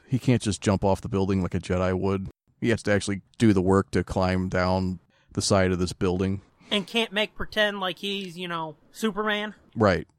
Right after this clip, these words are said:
Speaker 1: So he has to kinda, like, fake, uh,
Speaker 2: Clark Kent.
Speaker 1: fake, like, fake struggle down the side of this building.
Speaker 2: Mm-hmm. Like I said, that, reading about his dismay of having to act like a normie, that was fucking hilarious to
Speaker 1: Yeah,
Speaker 2: me.
Speaker 1: that was pretty good. This is a nice touch.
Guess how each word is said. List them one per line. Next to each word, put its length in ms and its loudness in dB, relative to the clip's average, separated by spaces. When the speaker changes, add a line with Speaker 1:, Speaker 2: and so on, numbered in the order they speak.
Speaker 1:
So 120 -6
he 100 2
has 140 4
to 80 -6
kinda, 220 0
like, 160 -2
fake, 520 -2
uh, 220 -6
Speaker 2:
Clark 320 -2
Kent. 240 -4
Speaker 1:
fake, 240 6
like, 160 0
fake 340 2
struggle 460 2
down 240 2
the 100 -2
side 320 -2
of 60 -6
this 160 -10
building. 460 -8
Speaker 2:
Mm-hmm. 340 -10
Like 120 -2
I 80 -2
said, 260 -8
that, 280 0
reading 320 -4
about 280 0
his 180 -8
dismay 560 -6
of 100 -8
having 320 -2
to 60 -4
act 240 -4
like 160 -6
a 40 -8
normie, 380 -4
that 180 -4
was 120 -12
fucking 340 -12
hilarious 600 -10
to 80 -2
Speaker 1:
Yeah, 180 2
Speaker 2:
me. 140 -14
Speaker 1:
that 100 -2
was 100 2
pretty 220 -2
good. 300 -2
This 100 -20
is 60 -4
a 40 -4
nice 220 0
touch. 440 -8